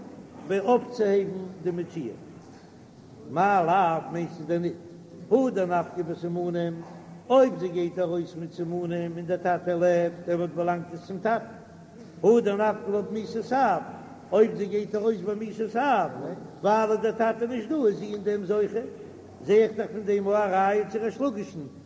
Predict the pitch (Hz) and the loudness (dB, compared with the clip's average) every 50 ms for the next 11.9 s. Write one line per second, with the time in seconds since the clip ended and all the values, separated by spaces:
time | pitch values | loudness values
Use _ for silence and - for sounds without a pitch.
0 | - - 196 180 156 208 190 220 220 202 - 226 233 247 254 233 185 180 214 208 | -6 -2 -2 -2 -2 -2 -2 -2 0 0 0 0 2 4 4 2 2 0 -4 -4
1 | 214 226 196 - 214 208 - 214 233 240 202 160 - - - - - - - - | -4 -6 -4 -4 -4 -4 0 0 0 0 0 -2 -6 -10 -12 -16 -16 -16 -16 -16
2 | - - - - 233 233 233 - 220 196 214 226 240 226 220 214 214 220 208 202 | -16 -4 2 2 4 4 2 -2 -6 -4 2 4 4 4 6 6 6 4 4 4
3 | 185 185 180 160 143 123 - - - - - - - - - - - - - 156 | 2 2 0 0 -2 -6 -10 -14 -16 -18 -18 -18 -20 -20 -20 -18 -18 -16 -8 -2
4 | 165 208 233 247 202 233 240 208 220 214 190 208 220 214 180 220 226 226 226 226 | 2 2 2 4 4 4 4 4 4 4 2 2 2 4 4 6 6 6 4 2
5 | 220 226 - - - - - - - - - 175 190 196 214 208 196 196 196 202 | -2 -4 -8 -14 -16 -18 -18 -18 -14 -2 0 2 2 4 4 2 2 0 -2 -2
6 | 202 202 180 190 170 - 180 175 170 151 135 123 110 - - - - - 185 220 | -2 -2 -2 -2 -4 -4 -4 -4 -4 -4 -6 -6 -8 -12 -16 -12 -2 2 4 4
7 | 233 214 196 220 180 196 196 202 196 - - 170 160 - 180 190 180 - 175 151 | 6 6 4 2 2 2 2 2 0 -2 -4 -10 -8 -4 -4 -4 -4 -4 -8 -10
8 | 143 160 170 165 175 170 170 175 165 160 165 143 - 156 151 - - 160 151 151 | -8 -6 -4 -2 -2 -2 -2 -2 -4 -4 -6 -8 -10 -12 -12 -10 -8 -8 -8 -6
9 | 139 127 123 117 117 - - - - - - 156 196 190 196 233 247 233 196 156 | -8 -8 -10 -12 -14 -16 -20 -20 -20 -6 -2 0 0 0 0 0 -2 -2 0 0
10 | 233 214 - 220 220 226 233 226 226 220 - - - 226 226 220 220 233 220 202 | 0 0 0 0 2 4 4 4 2 2 0 0 0 2 2 2 0 0 2 2
11 | 220 226 220 220 214 220 220 180 - 226 208 190 208 180 - - - - | 2 2 2 0 -4 -6 -6 -4 -4 -2 0 0 0 0 -2 -4 -8 -12